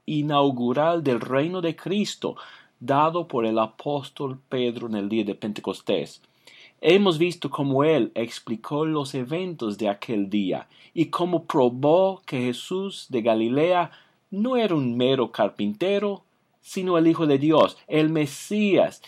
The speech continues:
y que fue resucitado de entre los muertos. Cuando los oyentes preguntaron, "¿Qué haremos?",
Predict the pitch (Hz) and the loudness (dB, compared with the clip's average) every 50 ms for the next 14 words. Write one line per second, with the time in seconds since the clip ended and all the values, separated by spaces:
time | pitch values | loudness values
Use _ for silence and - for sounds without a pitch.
0 | - - - 175 165 156 - - 156 139 - - 180 180 185 180 175 165 151 - | -20 -10 -2 -2 -2 0 0 -2 -6 -6 -4 -2 -2 0 0 0 -2 -4 -4 -6
1 | - - 160 151 139 - 180 170 180 180 165 143 127 131 131 123 135 123 117 113 | -8 -6 -6 -6 -4 -2 -2 0 0 2 0 0 0 0 -2 -2 -2 0 0 0
2 | 104 110 113 113 110 107 98 82 76 - - - - - - _ _ _ _ _ | -2 -2 -2 0 2 2 2 0 -2 -8 -18 -18 -18 -20 -20 _ _ _ _ _
3 | _ _ _ _ _ _ _ _ _ _ _ _ - 156 147 147 143 139 135 131 | _ _ _ _ _ _ _ _ _ _ _ _ 4 4 4 4 4 0 0 -2
4 | 123 - - 127 123 123 156 160 165 160 151 139 - - 143 143 139 139 135 131 | -4 -4 -6 -6 -4 -2 -4 -4 -4 -4 -6 -10 -8 -4 -4 -2 -2 -2 0 2
5 | 156 160 165 160 135 120 110 113 _ _ _ _ _ _ _ _ - - 233 247 | 4 4 4 4 2 -2 -4 -8 _ _ _ _ _ _ _ _ -4 -2 0 2
6 | 233 185 185 220 262 277 247 190 117 71 - - - - | 2 2 4 2 2 2 2 0 -2 -4 -6 -12 -18 -20